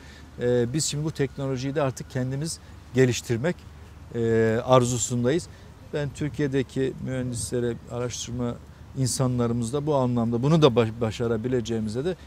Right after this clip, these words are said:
inanıyorum. Sanayimiz de o anlamda, e, güçlü.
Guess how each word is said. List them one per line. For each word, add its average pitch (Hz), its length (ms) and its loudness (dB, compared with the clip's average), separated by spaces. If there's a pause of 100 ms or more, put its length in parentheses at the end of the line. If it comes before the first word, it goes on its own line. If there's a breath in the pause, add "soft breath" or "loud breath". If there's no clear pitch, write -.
(120)
inanıyorum. 139 380 2
Sanayimiz 135 720 0
de 104 120 6 (380 loud breath)
o 117 80 0
anlamda, 104 600 0 (100)
e, 98 260 0 (140)
güçlü. 147 400 -2